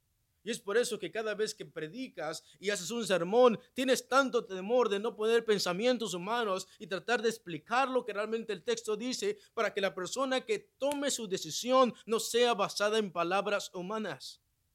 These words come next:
El temor de un predicador no es cambiar el mensaje, es tratar de explicarlo lo más limpio y crudo posible, como si Cristo estuviera aquí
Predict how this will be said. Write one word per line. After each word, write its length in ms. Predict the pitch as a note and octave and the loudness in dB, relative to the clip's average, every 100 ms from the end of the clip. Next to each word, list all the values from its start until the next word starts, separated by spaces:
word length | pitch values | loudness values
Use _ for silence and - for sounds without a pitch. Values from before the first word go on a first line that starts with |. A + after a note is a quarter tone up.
| _ _ _ _ _ _ _ _ _ _ _ _ _ | _ _ _ _ _ _ _ _ _ _ _ _ _
El 160 | F3 | -8
temor 400 | E3+ F3+ G#3+ C#4 | -2 0 4 2
de 80 | A#3 | 4
un 120 | B3+ | 2
predicador 640 | A3 G#3 F#3+ F3+ F3 A3 A3 | 4 2 2 0 4 4 4
no 80 | A#3+ | 0
es 100 | A#3 | -2
cambiar 760 | A3+ G3+ F#3+ A#3+ C#4+ C#4 - - | -6 -6 0 6 6 6 2 -4
el 160 | - G#3 | -4 -2
mensaje, 720 | F#3+ F3 E3+ A3+ A#3+ A#3+ G3 | 0 -2 -2 0 0 0 -2
es 160 | A3 - _ | -2 -4 _
tratar 500 | - F#3 F3 A#3+ C4+ | -4 -2 0 2 2
de 60 | B3 | 0
explicarlo 720 | A#3 - F#3 - A3+ A3+ A#3 | -6 -4 -4 4 4 6 2
lo 100 | G#3 | 2
más 320 | F#3+ A3 - | 2 0 -2
limpio 580 | G#3+ C#4+ D4 C4 A#3+ B3 | -4 -4 -2 -4 -2 0
y 80 | A#3 | 0
crudo 420 | - A#3 C4 B3 | -4 -6 -2 -2
posible, 580 | G#3+ - B3+ C4+ A3 G#3 - | -2 -8 -6 -4 0 -2 -2
como 180 | A3+ G#3+ | -2 -2
si 160 | F#3 F#3+ | -2 -10
Cristo 380 | - C#4+ C#4 C#4 | -6 -4 -2 -2
estuviera 400 | - G#3+ C4 B3 | -4 -2 2 2
aquí 420 | - A#3 A#3+ | 0 -6 -6